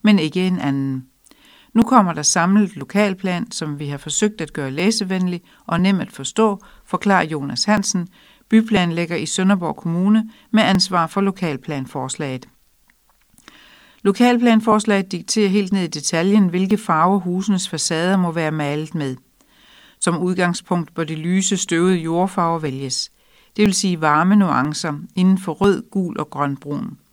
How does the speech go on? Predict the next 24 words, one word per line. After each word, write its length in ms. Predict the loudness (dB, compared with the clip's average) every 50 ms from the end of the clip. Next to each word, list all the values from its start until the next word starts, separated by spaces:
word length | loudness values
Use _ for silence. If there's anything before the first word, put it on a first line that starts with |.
| _ _ _ _ _ _ _ _
Klare, 340 | 0 4 6 6 8 6 6
stærke 400 | 4 2 0 0 0 0 0 -2
farver 360 | -2 0 0 2 4 4 2
er 60 | 2
som 200 | 0 -2 -4 -2
udgangspunkt 680 | -2 -2 0 0 0 0 -2 -4 -4 -6 -4 -4 -6 -8
fremmede 460 | -4 0 0 2 4 4 2 2 0 -2
i 40 |
gadebilledet, 800 | -4 -2 -2 0 2 2 2 0 0 -2 0 -2 -2 -4 -6 -8 _ _ -20 -20 -20 -20 -6 0
men 180 | 2 4 4 4
kan 180 | 2 2 2
med 100 | 2 2
held 220 | 4 6 6 6 4
anvendes 520 | 2 2 2 4 4 2 2 0 -2 -4 -4
i 120 | -2 2
enkelte 320 | 2 2 2 0 -2 -8 -8
tilfælde 580 | -6 -4 -2 -2 -2 -2 -2 -2 -2 -2 -4 -8 _ -20 -20 -20 -10 -6
og 160 | -6 -4 -2
tilføre 440 | 2 2 2 2 2 0 -2 -2 -2
en 120 | -2 -2
vis 180 | -2 -2 -4 -6
friskhed 720 | -10 -18 _ -14 -4 -2 0 0 0 -2 -4 -4 -4 -4 -6
og 100 | -8 -8
karakter, 560 | -6 -6 -6 -6 -4 -2 0 2 2 2 0